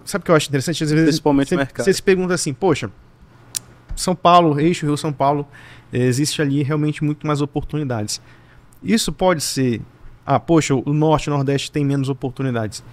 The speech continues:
Speaker 1: Isso pode ser positivo ou negativo, dependendo da visão que você tem.
Speaker 2: E da
Speaker 1: O
Speaker 2: ação que
Speaker 1: bom
Speaker 2: você toma, né,
Speaker 1: empreendedor,
Speaker 2: também.
Speaker 1: exatamente. Tipo assim, o bom empreendedor olha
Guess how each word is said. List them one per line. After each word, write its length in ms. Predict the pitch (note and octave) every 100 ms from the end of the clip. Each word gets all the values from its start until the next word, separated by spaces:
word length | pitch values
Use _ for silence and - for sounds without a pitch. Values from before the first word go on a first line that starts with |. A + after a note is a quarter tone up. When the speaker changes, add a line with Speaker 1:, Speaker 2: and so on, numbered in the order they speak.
| - -
Speaker 1:
Isso 180 | C3 -
pode 160 | C3
ser 120 | - B2+
positivo 640 | C3+ A#2+ - D3 D#3 G3 - _ -
ou 160 | C3+
negativo, 680 | D#3 E3+ D#3 - C#3+ D3+ F3
dependendo 560 | C#3+ A#2+ C3+ B2 C#3 C#3+
da 120 | B2+
visão 420 | B2 A2+ G#2+ C#3+
que 120 | F3
você 260 | G#3 A3+ A#3+
tem. 180 | A#2+ G#2 - - _ _ _ _ _ _ _ -
Speaker 2:
E 80 | C#3
da 120 | D#3
Speaker 1:
O 20 |
Speaker 2:
ação 220 | D3 F3
que 40 | D#3
Speaker 1:
bom 40 |
Speaker 2:
você 120 | G3+ G3+
toma, 180 | -
né, 20 | - C#3+
Speaker 1:
empreendedor, 240 | C3+ C#3
Speaker 2:
também. 160 | E3+ B2+
Speaker 1:
exatamente. 420 | C3 D#3+ D#4 C#4+
Tipo 140 | - D#3+
assim, 140 | -
o 60 | C#3
bom 240 | B2+ A3
empreendedor 640 | A3 D#3+ C#3 A#2+ A2 C#3+ C#3 _ _ - - - - -
olha 440 | C#3 C#3+ A2+ G#2+